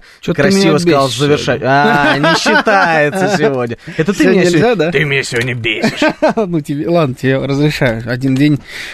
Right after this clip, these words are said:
Speaker 1: чтобы я тебя побесил. В остальные дни такого не бывает. Короче
Speaker 2: Да,
Speaker 1: говоря,
Speaker 2: конечно,
Speaker 1: <laughs>
Speaker 2: конечно.
Speaker 1: а, но не щ-, казалось бы, да, м, Рождество католическое, м,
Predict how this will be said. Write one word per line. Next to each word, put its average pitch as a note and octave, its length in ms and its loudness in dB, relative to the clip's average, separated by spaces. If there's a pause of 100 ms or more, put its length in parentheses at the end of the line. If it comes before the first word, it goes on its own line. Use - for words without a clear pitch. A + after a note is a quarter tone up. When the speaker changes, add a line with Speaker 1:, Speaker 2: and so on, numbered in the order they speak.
Speaker 1:
чтобы D3+ 240 0
я C#3 140 2
тебя A2+ 140 -6
побесил. A2+ 500 -6 (520)
В - 60 -10
остальные C#3 380 0
дни A2+ 160 -8 (100)
такого G#2 300 -10
не A2 80 -4
бывает. C3 420 2
Короче A3+ 380 2
Speaker 2:
Да, F3+ 60 2
Speaker 1:
говоря, G3 280 2
Speaker 2:
конечно, A#2+ 500 -2
Speaker 1:
<laughs> - 40 -8
Speaker 2:
конечно. A#3 420 -2 (420)
Speaker 1:
а, G3+ 460 4
но A#3 340 4
не A3 300 2
щ-, - 140 -8 (120)
казалось A#3+ 540 0
бы, C#3 140 0
да, E3+ 920 2
м, D3 400 2
Рождество F3+ 640 2
католическое, F#3+ 1200 0
м, D3+ 560 4